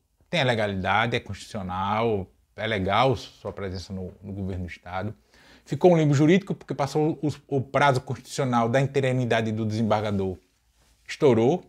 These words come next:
no dia dois de maio. Ficou aquela coisa, aquele debate, não, é, o entendimento foi deixa como tá, porque o processo tá judicializado, então ele se mantém no cargo.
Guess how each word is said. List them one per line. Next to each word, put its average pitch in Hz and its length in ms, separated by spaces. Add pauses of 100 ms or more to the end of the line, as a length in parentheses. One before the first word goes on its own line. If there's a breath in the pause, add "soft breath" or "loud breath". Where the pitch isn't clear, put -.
(180)
no 123 120
dia 110 200
dois 104 200
de 113 80
maio. 113 460 (960)
Ficou 131 420
aquela 123 320
coisa, 120 280
aquele 117 260
debate, 127 560
não, 127 340
é, 110 140 (500)
o 131 120
entendimento 127 360
foi 123 140
deixa 135 240
como 123 240
tá, 165 240
porque 127 360
o 120 60
processo 113 380
tá 117 180
judicializado, 110 800
então 98 400 (1400)
ele 110 320 (320)
se - 80
mantém 117 280
no 110 80
cargo. 131 600